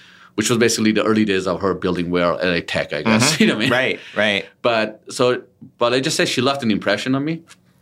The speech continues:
Speaker 1: Uh, and then last year when I wanted to kind of get back into the scene, especially after covid, you know, which I haven't done Magento meetups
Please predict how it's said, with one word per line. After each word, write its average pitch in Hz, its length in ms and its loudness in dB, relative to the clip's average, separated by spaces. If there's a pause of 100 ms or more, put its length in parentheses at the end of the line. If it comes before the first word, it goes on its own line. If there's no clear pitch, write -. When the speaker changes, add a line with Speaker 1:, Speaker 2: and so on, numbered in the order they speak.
(280)
Speaker 1:
Uh, 101 280 2
and 104 160 0
then 101 360 0 (400)
last 107 520 0
year 110 140 4
when 98 200 -2
I 95 140 0
wanted 101 360 -4
to 92 400 -2 (180)
kind 104 160 -2
of 95 140 -2
get 101 260 0
back 98 220 0
into 92 140 -6
the 87 100 -4
scene, 104 340 -2
especially 95 420 0
after 87 220 -2
covid, 95 600 0 (640)
you 98 80 -4
know, 90 120 0
which 90 180 -4
I 90 80 2
haven't 92 220 -4
done 90 320 -2
Magento 90 340 -4
meetups 98 560 -2